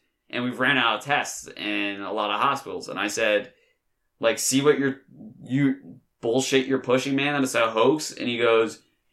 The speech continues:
he goes, "You, you, who's your mother? Who's your father? I'm sixty-two years old. Like, like, do you know what pla-, have you ever been on another planet?" Like, apparently this dude believes he's been to another planet. So that's where I've,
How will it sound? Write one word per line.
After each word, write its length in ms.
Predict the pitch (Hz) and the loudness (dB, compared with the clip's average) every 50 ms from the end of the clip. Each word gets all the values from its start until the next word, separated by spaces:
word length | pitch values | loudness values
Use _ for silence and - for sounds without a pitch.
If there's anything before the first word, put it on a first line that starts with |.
| _ _ _ _ | _ _ _ _
he 80 | - 143 | 0 0
goes, 120 | 131 127 | 0 0
"You, 140 | 147 196 208 | -2 -2 -2
you, 240 | 165 185 202 220 220 | -2 -2 -2 -2 2
who's 840 | 202 202 202 214 220 214 208 202 202 202 196 - - - - 156 151 | 4 6 6 6 6 6 4 2 2 0 -2 -4 -6 -12 -12 -8 -4
your 80 | 151 | -2
mother? 320 | 151 156 147 139 120 120 123 | 0 2 4 4 4 2 0
Who's 260 | 135 170 196 165 170 | 0 -2 -2 -4 -6
your 120 | 180 160 | -8 -8
father? 560 | - - - 170 151 135 127 117 107 107 113 147 | -8 -6 -2 0 2 4 2 2 0 -2 -4 -4
I'm 100 | - - | -6 -6
sixty-two 560 | - 185 185 185 - - 156 147 - 165 165 | -10 -10 -10 -12 -12 -16 -18 -18 -16 -14 -10
years 320 | 151 143 139 131 127 120 | -8 -6 -4 -4 -4 -2
old. 400 | 143 143 135 127 110 98 90 - | -2 0 0 0 -2 -2 -6 -6
Like, 380 | 107 110 110 104 104 - _ _ _ _ - - _ _ _ _ _ _ _ _ _ _ _ | -4 -4 -4 -4 -6 -8 _ _ _ _ -20 -20 _ _ _ _ _ _ _ _ _ _ _
like, 340 | - 127 127 123 - - _ | -4 -4 -4 -4 -6 -10 _
do 80 | - 120 143 | -8 -6 -6
you 80 | 175 180 | -4 0
know 80 | 196 | 4
what 180 | 202 185 - - | 4 4 4 2
pla-, 340 | - - 135 135 143 139 - | -4 -8 -6 -4 -4 -4 -4
have 140 | 151 151 160 | -4 -4 0
you 140 | 185 208 208 | 2 2 4
ever 160 | 202 196 190 | 4 4 2
been 240 | 139 127 147 147 160 | 4 4 4 6 6
on 180 | 160 160 160 | 4 4 4
another 300 | 156 151 151 151 151 139 | 4 4 4 4 4 2
planet?" 480 | - - 117 120 123 139 170 143 - - | 2 0 -2 -2 0 -2 -2 -4 -2 0
Like, 340 | 117 113 113 - - - - | 0 0 0 -2 -8 -8 -8
apparently 400 | 113 107 117 127 131 127 123 117 | -6 -4 -2 -2 0 -2 -2 -4
this 180 | 113 110 107 | -6 -6 -6
dude 280 | - 107 101 95 - - | -6 -6 -8 -8 -8 -10
believes 260 | 90 95 92 90 - | -10 -10 -8 -10 -10
he's 140 | - 82 - | -12 -14 -14
been 180 | 78 78 85 | -12 -12 -10
to 80 | 85 82 | -10 -8
another 240 | 85 80 78 76 - | -8 -8 -8 -8 -10
planet. 340 | - 62 62 64 - - - | -10 -10 -10 -10 -10 -10 -8
So 300 | - 95 95 98 101 104 | -4 0 0 2 2 2
that's 220 | 120 131 - - | 2 0 0 0
where 100 | 120 117 | 0 2
I've, 400 | 110 104 101 - - - - | 2 2 2 0 -4 -10 -20